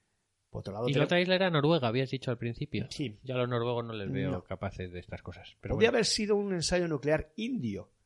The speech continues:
Speaker 2: ¿Oh?
Speaker 1: ¿eh? Ya que India había realizado un ensayo nuclear en mil novecientos setenta y cuatro, cuyo nombre en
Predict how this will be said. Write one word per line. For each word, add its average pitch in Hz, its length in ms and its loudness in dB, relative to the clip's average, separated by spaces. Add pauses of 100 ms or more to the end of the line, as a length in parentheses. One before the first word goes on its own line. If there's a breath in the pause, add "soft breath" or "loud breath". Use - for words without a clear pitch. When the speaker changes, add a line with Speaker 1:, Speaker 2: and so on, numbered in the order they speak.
(140)
Speaker 2:
¿Oh? 143 260 -6
Speaker 1:
¿eh? 180 200 -4 (240 soft breath)
Ya 127 120 0
que 147 120 6
India 156 240 6
había 143 180 8
realizado 139 380 6
un 143 40 4
ensayo 135 280 4
nuclear 131 400 2
en 120 180 -2
mil 151 180 0
novecientos 139 400 -2
setenta 117 320 -4
y 107 60 -4
cuatro, 147 460 4 (500 soft breath)
cuyo 113 260 2
nombre 131 260 4
en 120 140 -4